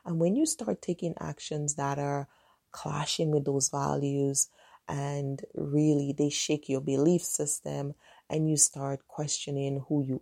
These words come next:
are and what you're about, and that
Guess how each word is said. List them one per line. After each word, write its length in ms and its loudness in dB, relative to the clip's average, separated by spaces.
are 440 4
and 160 0
what 240 -2
you're 120 -6
about, 680 2
and 260 0
that 460 0